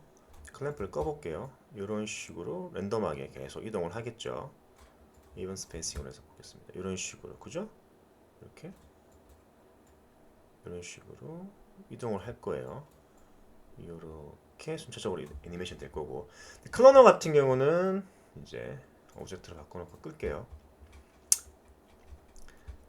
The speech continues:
자, 어떻게 돼요? 동시에 움직여요.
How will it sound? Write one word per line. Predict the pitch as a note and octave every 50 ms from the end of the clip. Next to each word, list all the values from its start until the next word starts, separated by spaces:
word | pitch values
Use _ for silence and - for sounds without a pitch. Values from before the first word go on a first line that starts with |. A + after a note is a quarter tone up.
| - - - - - - -
자, | - - B2+ D#3 - - - - - - - - - - - - - -
어떻게 | - F#2 - C3+ B2+ B2
돼요? | F#2+ D#2+ F2+ - - - - - -
동시에 | - A#2+ C#3 D3 - - A3+ G3+ D#3+ D#3 F#3+ G#3+ G#3+ - - - - - -
움직여요. | E2 E2+ E2 D#2+ E2 D#2 C#2+ C2 B1